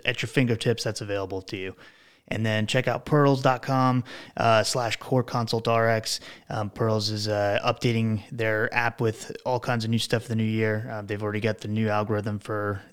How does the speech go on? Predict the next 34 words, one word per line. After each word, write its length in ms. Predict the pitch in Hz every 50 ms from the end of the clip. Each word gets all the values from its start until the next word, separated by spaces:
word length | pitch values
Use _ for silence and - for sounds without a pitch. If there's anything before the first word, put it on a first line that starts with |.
| _
the 220 | - 117 110 107 104
diabetes 560 | 104 107 104 104 104 113 113 113 110 107 -
twenty 200 | - - 117 113
twenty-four 520 | 110 - 117 113 101 - - 117 107 107
guidelines, 600 | 104 104 104 104 107 107 104 104 104 104 101 95 - - - - - - - -
and, 260 | - - 107 101 101
uh, 160 | 101 98 98
their 100 | 98 101
C 200 | 101 - - 117
O 40 | 107
P 120 | - - 107
D 220 | 107 127 127 123
twenty 220 | - - 131 123 113
twenty-four 640 | - 127 123 113 - 123 123 120 120 117 113 110 - -
guidelines 400 | - 120 117 113 113 113 113 110
have 100 | 113 110
been 120 | 110 113
updated. 420 | 113 110 107 - 113 107 107 104 101
So, 260 | - 107 101 101 95 - - - - - - - - -
um, 380 | - - 107 101 98 98 - - _
check 220 | - - 123 110
them 180 | - 113 110 110
out. 300 | 107 107 107 107 - -
It's 140 | 110 - -
a 100 | 110 104
really 220 | 104 107 107 101
good 340 | 98 104 104 104 101 101 98 -
drug 200 | - - 110 104
information 460 | 107 101 - - 110 107 104 - -
app 260 | 107 101 101 98 - - - -
if 160 | 107 104 -
you're 260 | 113 107 104 101 101 -
not 280 | 120 113 104 107 -
already, 480 | - 113 113 110 107 104 104 101 101 -